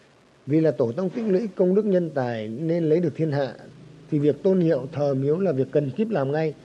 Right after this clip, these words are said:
Nhà Trần có thiên hạ, mình lên ngôi vua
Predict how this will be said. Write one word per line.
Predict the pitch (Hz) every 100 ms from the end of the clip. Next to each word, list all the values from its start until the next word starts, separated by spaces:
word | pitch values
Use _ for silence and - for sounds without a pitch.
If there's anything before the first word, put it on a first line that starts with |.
| - - -
Nhà | 147 143
Trần | 156 143
có | 151
thiên | 160 196
hạ, | 156 139 120 143
mình | 139 135 135 131
lên | 160 160
ngôi | 160
vua | 156 170